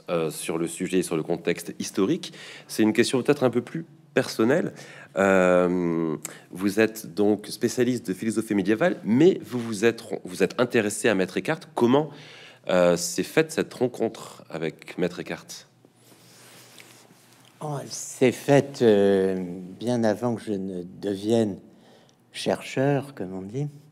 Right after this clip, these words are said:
Speaker 2: J'ai lu Maître Eckhart, euh, en terminale, <laughs> comme on dit, euh,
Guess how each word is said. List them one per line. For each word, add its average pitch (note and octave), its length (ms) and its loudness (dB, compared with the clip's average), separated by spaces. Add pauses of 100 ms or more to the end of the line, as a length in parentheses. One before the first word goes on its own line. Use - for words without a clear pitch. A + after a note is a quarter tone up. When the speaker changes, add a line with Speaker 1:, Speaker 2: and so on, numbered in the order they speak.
(640)
Speaker 2:
J'ai A2+ 320 -4
lu A#2 640 0 (160)
Maître A2+ 320 -6
Eckhart, A2+ 540 -2 (120)
euh, G#2 200 -4 (1700)
en G#2 260 2 (960)
terminale, F#2 680 0 (100)
<laughs> - 100 -12
comme - 300 -10
on - 40 -12
dit, B2 260 -6 (800)
euh, F2 540 -6